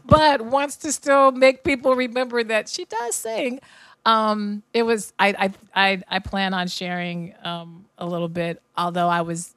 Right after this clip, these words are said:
in the bed with my black woman bonnet on my head.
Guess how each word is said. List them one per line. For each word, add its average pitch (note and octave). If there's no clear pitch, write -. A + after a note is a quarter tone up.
in F3
the F3
bed E3+
with E3
my D#3+
black E3+
woman E3
bonnet F3
on E3
my D#3+
head. E3